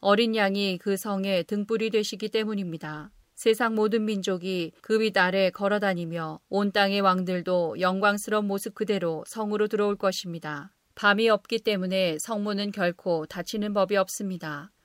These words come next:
모든 나라의 영광과 존귀가 다 이 성으로 들어올 것입니다. 그러나 깨끗하지 못하고 부끄러운 것이나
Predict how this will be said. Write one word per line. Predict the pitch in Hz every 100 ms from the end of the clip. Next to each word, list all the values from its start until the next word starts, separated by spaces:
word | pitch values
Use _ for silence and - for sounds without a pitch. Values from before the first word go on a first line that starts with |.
| _
모든 | 202 220 233
나라의 | 226 214 214 214 214
영광과 | 196 196 196 190 175 170 156
존귀가 | - 190 190 185 170 165 156 -
다 | 185 170
이 | 190 190
성으로 | 220 202 190 196
들어올 | 185 214 208 208
것입니다. | 202 196 196 170 151 147 - _
그러나 | - 214 226 226
깨끗하지 | 226 254 269 247 226
못하고 | 233 202 190 196 180 185 175
부끄러운 | - 180 208 196 190
것이나 | 185 180 - 170 170 151